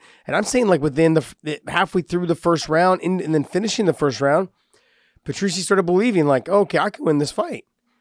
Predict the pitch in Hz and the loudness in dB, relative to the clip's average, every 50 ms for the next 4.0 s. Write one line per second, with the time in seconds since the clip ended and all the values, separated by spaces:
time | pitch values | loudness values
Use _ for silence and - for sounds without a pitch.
0 | _ _ _ - 170 151 - - - _ _ - 175 196 156 - - 240 240 262 | _ _ _ -8 -8 -8 -8 -12 -18 _ _ -6 -6 -4 -4 -2 2 2 2 2
1 | 254 214 202 202 233 254 226 220 196 180 170 160 151 - - 147 165 202 220 233 | 4 4 4 4 4 4 4 4 6 6 6 6 4 2 -2 -2 2 4 6 6
2 | 240 - - 156 151 123 131 160 185 202 190 - 214 214 214 180 147 127 - - | 6 4 2 0 0 0 0 0 0 0 0 0 0 0 0 0 -2 -4 -6 -6
3 | - 180 190 - - 175 190 190 160 190 202 202 - - 160 160 165 160 147 | -4 -6 -6 -2 0 0 2 2 2 2 0 0 0 0 2 4 4 2 2